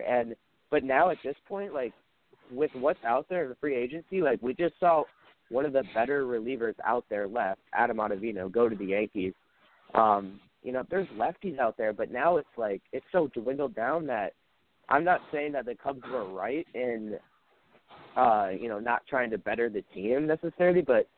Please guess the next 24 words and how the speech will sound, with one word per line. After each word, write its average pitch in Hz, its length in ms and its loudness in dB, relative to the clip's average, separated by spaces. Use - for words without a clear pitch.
at 127 220 4
this 143 200 4
point 123 300 -2
now, 104 320 -2
I 127 100 4
think 139 260 -6
you 123 140 -2
and 127 100 0
I 123 100 2
can 113 140 -8
both 117 280 0
agree, 110 240 -2
and 107 100 -4
correct 117 220 -2
me 123 80 -4
if 110 100 -6
I'm 95 160 -4
wrong, 120 340 0
but 95 220 -8
at 131 200 2
this 185 140 4
point 139 200 2
it's 123 160 -4
like, 113 280 2